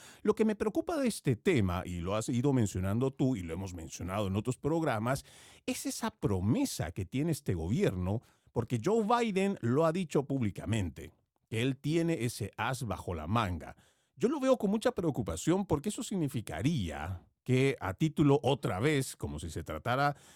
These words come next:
de una aristocracia, de firmar decretos supremos, decre-, decretos reales,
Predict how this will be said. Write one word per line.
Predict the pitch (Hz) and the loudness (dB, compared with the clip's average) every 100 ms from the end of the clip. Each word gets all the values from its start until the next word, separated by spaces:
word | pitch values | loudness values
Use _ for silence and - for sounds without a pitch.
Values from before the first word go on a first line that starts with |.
| - | -16
de | - 92 90 | -6 -4 2
una | 123 139 | 4 4
aristocracia, | 120 98 - 107 98 196 131 - 123 175 | 2 0 -4 -4 0 -2 -2 0 -2 -2
de | 110 95 | -6 -8
firmar | - 98 110 110 | -6 -2 0 0
decretos | 98 87 - 120 - 92 | -2 -6 -4 -4 -4 -6
supremos, | 107 92 214 247 151 135 | -8 -4 0 4 4 2
decre-, | 104 90 107 110 | -2 -6 -6 -6
decretos | 98 85 131 127 104 | -8 -6 -4 -2 -2
reales, | 98 117 160 151 170 - | -2 0 2 2 2 -2